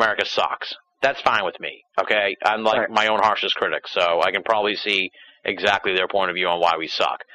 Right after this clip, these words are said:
Speaker 1: But
Speaker 2: Yeah.
Speaker 1: Banal's a fucking asshole.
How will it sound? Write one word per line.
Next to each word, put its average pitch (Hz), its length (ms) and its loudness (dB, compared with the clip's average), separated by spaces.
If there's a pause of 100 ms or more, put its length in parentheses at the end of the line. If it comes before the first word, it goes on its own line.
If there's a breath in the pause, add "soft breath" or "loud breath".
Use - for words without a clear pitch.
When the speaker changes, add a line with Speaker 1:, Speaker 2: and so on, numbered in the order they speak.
(300 loud breath)
Speaker 1:
But 107 400 0
Speaker 2:
Yeah. 143 220 0 (200)
Speaker 1:
Banal's 151 300 2
a 139 60 -2
fucking 120 320 0
asshole. 104 640 2